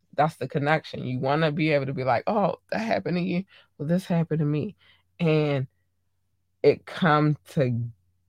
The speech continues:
together, I think. But a connection is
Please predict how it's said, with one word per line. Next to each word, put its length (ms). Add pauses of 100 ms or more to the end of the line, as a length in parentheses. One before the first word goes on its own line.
(420)
together, 680 (760)
I 60
think. 400 (400)
But 360 (1120)
a 100
connection 580
is 160